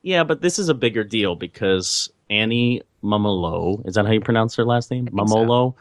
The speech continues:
Speaker 1: uh, who wrote Bridesmaids, wrote this screenplay. It was her passion project. And now she's been kind of shafted by David O. Russell, who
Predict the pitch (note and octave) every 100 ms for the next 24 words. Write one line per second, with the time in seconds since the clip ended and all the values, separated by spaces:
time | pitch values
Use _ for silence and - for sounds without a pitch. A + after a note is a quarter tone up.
0 | - _ - G2 G2 F#2 G2+ G2+ F#2+ A2
1 | G2+ F#2+ - D#2+ D#2+ - - G#2+ G#2+ G2+
2 | F#2 - F2+ E2 - - - - C#2+ D2+
3 | F2 F2 F2 - A2 - D2 D2+ D2 -
4 | - D#2+ - _ _ _ - F#2+ F#2+ F#2+
5 | - G2 F#2 F#2 F2 - E2 D#2+ _ -
6 | - - G2 G2 - - D#2 D#2+ E2+ E2
7 | - G2+ F#2 F#2 F2+ E2 - E2 F2+